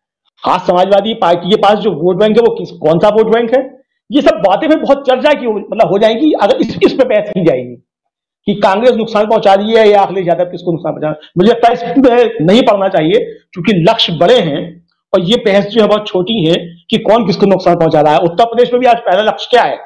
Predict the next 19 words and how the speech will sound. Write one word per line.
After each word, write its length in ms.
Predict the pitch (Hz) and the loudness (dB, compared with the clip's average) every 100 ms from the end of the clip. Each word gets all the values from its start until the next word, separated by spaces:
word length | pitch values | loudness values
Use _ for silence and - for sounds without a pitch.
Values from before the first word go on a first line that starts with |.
| - _ - _ - | -20 _ -20 _ -2
पहला 180 | 175 208 | 2 2
लक्ष्य 280 | 226 - | 0 -2
ये 80 | 214 | 0
है 60 | 254 | 2
कि 120 | 285 | 0
किसी 260 | - - 233 | -6 -4 0
भी 80 | |
तरीके 340 | 277 190 165 180 | 2 0 2 0
से 100 | 226 | 2
जो 100 | 277 | 0
भारतीय 360 | 151 151 226 | 0 0 0
जनता 280 | 180 165 202 | 0 2 2
पार्टी 360 | 196 156 147 160 | 2 0 0 -2
की 160 | 220 | 0
जनविरोधी 500 | 156 170 160 170 202 | 2 2 4 2 2
सरकार 400 | 190 170 - 147 | -2 -4 -4 -4
है, 80 | 180 | -2
वो 180 | 214 143 | -2 -4
हटे। 420 | - 165 - - | -2 -4 -4 -14